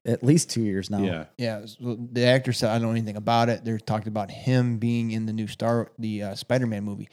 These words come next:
Speaker 1: Yes.
Speaker 3: That, that actor cannot play that character for two years after cancellation. So there, there's
Speaker 2: But
Speaker 3: a
Speaker 2: it's
Speaker 3: bunch
Speaker 2: already been two years.
Speaker 3: I, this was an article I read at six months when I was in Texas. So
Speaker 2: Well,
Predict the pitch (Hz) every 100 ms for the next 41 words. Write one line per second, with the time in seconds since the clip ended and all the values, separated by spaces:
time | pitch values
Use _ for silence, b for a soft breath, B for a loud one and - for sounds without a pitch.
0 | - 101 - - - _ - 120 117 -
1 | _ - 113 120 120 123 127 127 113 113
2 | 104 - 110 107 107 110 101 113 110 107
3 | 110 110 107 123 110 107 104 104 - -
4 | 101 - 117 104 - - - 107 113 110
5 | 117 113 117 123 101 92 101 - - 78
6 | 101 - - b b _ 127 123 _ _
7 | 123 123 123 117 117 107 107 107 101 110
8 | 101 101 - 101 110 110 107 113 95 92
9 | 101 - 101 92 _ b b b 139 127